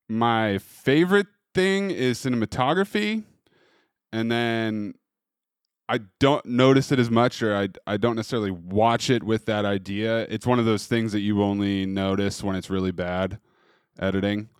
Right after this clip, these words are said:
But that's probably the two. Like, I, I still can't quite get into sound editing or sound mixing or all of that.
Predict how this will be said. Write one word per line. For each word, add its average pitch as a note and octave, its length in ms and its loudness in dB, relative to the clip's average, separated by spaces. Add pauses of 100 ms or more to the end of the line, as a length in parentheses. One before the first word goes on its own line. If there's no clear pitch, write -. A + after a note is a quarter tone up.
(300)
But G2 260 -6 (360)
that's C3+ 240 0
probably C3 520 2
the G#2+ 140 0
two. A2+ 360 -2
Like, G#2+ 260 -4
I, B2+ 160 -4 (120)
I B2+ 100 -4
still F#3+ 260 -2
can't F#3+ 280 -2
quite D3+ 400 0
get C#3+ 160 2
into A#2+ 680 0 (440)
sound C#3+ 880 2 (520)
editing D3 560 2
or A#2 420 6
sound C3 400 2
mixing B2+ 680 0
or G2+ 520 2 (500)
all B2 200 -2
of G#2 140 -4
that. A#2 380 -2